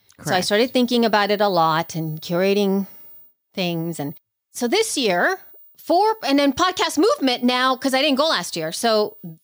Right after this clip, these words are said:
Speaker 1: Podcast Movement, what am I gonna wear?
Speaker 2: Mm-hmm.
Speaker 1: I really don't have the patience, nor do I have the extra funds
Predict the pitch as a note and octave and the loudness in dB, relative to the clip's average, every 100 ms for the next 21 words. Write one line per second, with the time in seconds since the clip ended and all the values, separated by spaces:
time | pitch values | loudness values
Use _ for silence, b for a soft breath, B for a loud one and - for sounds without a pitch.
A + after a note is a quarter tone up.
0 | _ C4+ D#4 D#4+ C#4 C4+ C#4 B3 B3 - | _ 0 0 0 -2 0 0 0 -2 -6
1 | F3 G#3 D#4+ D#4+ D#4 C4+ C4 A#3 A#3 G#3+ | -4 -2 0 0 0 0 0 0 2 0
2 | D#3 - _ _ _ F3+ F#3 D#3 D#3 - | -2 -10 _ _ _ -4 -2 -2 -6 -4
3 | C#4 D#4+ C4+ E4+ F4 D4 C#4 C4+ C4 B3 | -2 -2 -2 -2 0 0 0 0 0 0
4 | A#3+ G#3 F#3+ F3+ - - F#3+ B3 - F#4+ | -2 0 0 0 -2 -8 -4 -2 -2 -4
5 | G#4+ - - - - B B B B G#3 | -6 -6 -12 -14 -18 B B B B 0
6 | A#3 E4+ G4+ G4 F#4+ E4 D#4+ D4 C#4+ C4+ | 2 4 2 2 2 2 0 0 2 2
7 | B3+ - G#3 B3+ A#3+ A#3 A3+ A#3 B3 - | -2 -6 -4 -2 -2 -2 -2 -2 -2 -4
8 | - B3+ A#3+ A#3+ B3 - _ _ - F4 | 0 2 4 2 0 -8 _ _ -6 0
9 | E4+ E3 A2+ - - | 0 0 -6 -10 -12